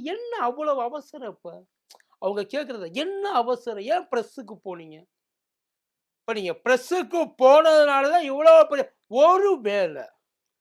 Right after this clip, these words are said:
நீங்க சொன்னதை நம்பி ஏதாச்சும் ஒரு அசம்பாவிதம்,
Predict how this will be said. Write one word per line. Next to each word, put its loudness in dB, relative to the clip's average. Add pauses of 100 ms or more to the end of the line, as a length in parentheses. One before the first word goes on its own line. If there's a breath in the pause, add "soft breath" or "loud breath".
(460)
நீங்க -2
சொன்னதை -2
நம்பி -14 (1000)
ஏதாச்சும் -4
ஒரு -6
அசம்பாவிதம், -12